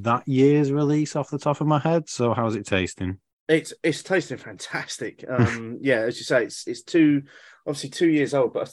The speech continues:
Speaker 2: think, when was it? 'Cause it's actually, yeah, it's bottled November twenty twenty. So literally two years to, to the month as I'm drinking it. Am I right in saying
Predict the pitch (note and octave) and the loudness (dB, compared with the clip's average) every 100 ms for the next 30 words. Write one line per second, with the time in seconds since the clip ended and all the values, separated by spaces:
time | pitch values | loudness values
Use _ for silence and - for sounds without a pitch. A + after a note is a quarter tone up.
0 | _ F#3+ E3 F3 F3+ D#3+ D3 - _ C3+ | _ -10 -8 -8 -6 -6 -8 -10 _ -20
1 | - - - - - C3 A2 - E3+ C3+ | -14 -12 -12 -12 -4 -4 -2 2 2 2
2 | B2+ - C3+ A#2+ B2+ A#2 - C3+ - - | -4 -4 -2 0 0 -2 -4 -4 -4 -2
3 | C#3+ F#2+ F#2+ - A#2+ A2+ G2 - - - | 0 0 -4 -2 0 0 -2 -12 -20 -20
4 | _ _ _ - C#3 - G#2+ - B2+ A2+ | _ _ _ 0 0 0 -4 -4 0 2
5 | A2 G#2 - A2+ G#2+ - - _ - A#2+ | 2 0 0 0 -2 -10 -20 _ -4 0
6 | A2+ G#2+ A#2 G2 G2+ B2 A#2+ G#2+ D#2 - | 0 0 -2 -4 -4 -2 -4 -4 -10 -12
7 | _ _ A3 C4+ C#4+ D4 D4+ B3 B3 - | _ _ 4 6 6 4 2 0 -2 -4
8 | A#3+ A3 G3+ F3 E3+ | -2 -2 0 0 -2